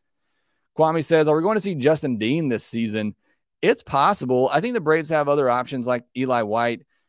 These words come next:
you know, even Forrest Wall, who have some speed, can get on base. But I was really impressed with Justin Dean. I think he had another stolen base on Wednesday, which now makes him the league leader in spring training in stolen bases. So,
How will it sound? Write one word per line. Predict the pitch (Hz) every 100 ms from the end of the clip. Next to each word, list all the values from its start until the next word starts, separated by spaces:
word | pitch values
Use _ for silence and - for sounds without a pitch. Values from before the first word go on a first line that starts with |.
| _
you | 104
know, | 107
even | 120
Forrest | 110 127 117 -
Wall, | 113 113
who | 110 104
have | 123 135
some | 127 117
speed, | - 123 123 120
can | 120 110
get | 117
on | 120 110
base. | 95 104 117 117
But | - 107 104
I | 170
was | 247
really | 175 170 147
impressed | 127 127 -
with | 127 110
Justin | 123 120 117
Dean. | 107 117 131 -
I | 98 - -
think | 139 196 - _ _ _ _ -
he | 127
had | 143
another | 147 147
stolen | 139 147 147
base | 135 135 135
on | - 127 127 110
Wednesday, | 120 139 139 143
which | 139 -
now | 113 113
makes | 113 104
him | 117
the | 110
league | 107 113 107
leader | 104 127 165
in | 165
spring | - 170
training | 160 165 165 160
in | 156
stolen | - 160 160
bases. | 151 151 151 165 151
So, | - 120 113